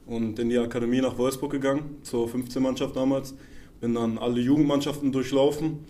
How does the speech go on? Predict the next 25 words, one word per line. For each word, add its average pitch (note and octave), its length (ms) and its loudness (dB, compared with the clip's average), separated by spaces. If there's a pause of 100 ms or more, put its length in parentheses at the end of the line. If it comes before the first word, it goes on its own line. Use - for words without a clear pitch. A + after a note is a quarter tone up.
(500)
ähm, A#2+ 400 6
bis B2 220 0
hoch C3+ 220 4
dann B2 180 2
in A#2+ 80 4
den A#2+ 140 4
Profikader. D3 720 2 (320)
Hab - 340 -6
sehr A#2+ 220 4
früh C#3 240 2
schon C#3+ 220 4
mittrainiert, C3+ 500 0
die A#2+ 60 2
ersten A#2+ 280 0
Male A#2+ 260 4
mit A2+ 140 -2
sechzehn B2+ 400 0
schon B2+ 220 0
bei A#2+ 100 2
Wolfsburg B2 380 -2
in A#2+ 60 -2
den, A#2 120 -4
bei A#2+ 100 0
den A#2 140 0
Profis. D3 500 -2